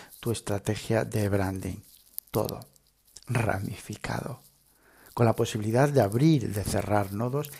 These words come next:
y trabajar y enfocarse en ciertos nodos. Y cómo generas esas conexiones, y cómo lo integras, y cómo, y cómo,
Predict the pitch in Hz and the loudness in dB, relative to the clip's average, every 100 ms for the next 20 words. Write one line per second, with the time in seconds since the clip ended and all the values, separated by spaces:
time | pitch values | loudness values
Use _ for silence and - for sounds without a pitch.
0 | - 151 139 98 95 - 117 110 101 - | -4 -4 2 2 2 2 0 0 -2 -4
1 | - 113 - 101 - 104 - - - 82 | -4 -4 -4 -6 -6 -8 -10 -12 -12 -10
2 | - - _ _ _ _ _ _ - - | -14 -20 _ _ _ _ _ _ -20 -8
3 | 120 - 113 117 - 107 107 110 117 - | -6 -2 -2 -2 -2 -2 0 -2 -4 -8
4 | 107 - 98 98 - - - - - - | -8 -8 -8 -8 -10 -10 -10 -10 -14 -20
5 | _ _ - - - 127 - 120 123 117 | _ _ -20 -16 -6 -4 0 0 2 2
6 | 107 104 113 104 101 - - 147 - - | 0 -2 -2 0 -2 -2 -2 -2 -2 4
7 | 165 175 131 110 123 190 - - - - | 6 6 4 2 0 -2 -6 -20 -20 -10
8 | - 131 - 135 135 127 120 160 | -6 -6 0 2 4 2 0 -2